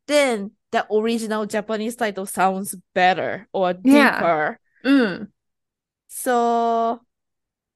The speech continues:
Speaker 2: I think it's natural, though. You know, again, you just,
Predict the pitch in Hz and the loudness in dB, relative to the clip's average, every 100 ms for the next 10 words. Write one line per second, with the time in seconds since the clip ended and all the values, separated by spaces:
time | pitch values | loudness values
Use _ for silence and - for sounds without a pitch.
0 | - 381 494 523 523 269 294 392 - 233 | 0 2 4 4 4 2 2 2 2 4
1 | 190 175 190 196 226 - 226 226 196 202 | 4 0 -2 -4 -4 -4 -2 0 0 0
2 | 233 262 294 226 214 214 247 - | 0 0 0 0 -2 -4 -8 -12